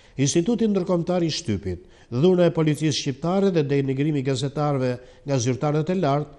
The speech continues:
kërcënimi i madh për lirinë e Shtypit.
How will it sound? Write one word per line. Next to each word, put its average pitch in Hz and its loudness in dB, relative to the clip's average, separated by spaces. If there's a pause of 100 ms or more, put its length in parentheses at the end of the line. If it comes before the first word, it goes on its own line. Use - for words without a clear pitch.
(200)
kërcënimi 175 2
i 196 2
madh 156 0
për 165 0
lirinë 113 0
e 123 -2
Shtypit. - -4